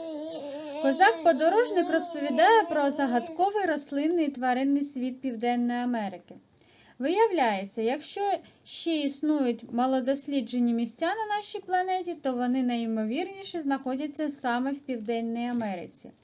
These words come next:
Щоб довідатися, чому це так, вирушаємо у вологі екваторіальні ліси Південної Америки.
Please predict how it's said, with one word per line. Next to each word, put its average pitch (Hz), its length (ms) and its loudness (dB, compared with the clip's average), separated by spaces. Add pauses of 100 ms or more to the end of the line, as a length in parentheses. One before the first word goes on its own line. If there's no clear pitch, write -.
(520)
Щоб 427 320 2
довідатися, 311 720 4
чому 359 380 -2
це 339 160 0
так, 247 420 -2
вирушаємо 277 840 -2
у 247 80 -2
вологі 247 520 0
екваторіальні 247 880 0
ліси 214 500 -4
Південної 240 680 0
Америки. 208 640 -4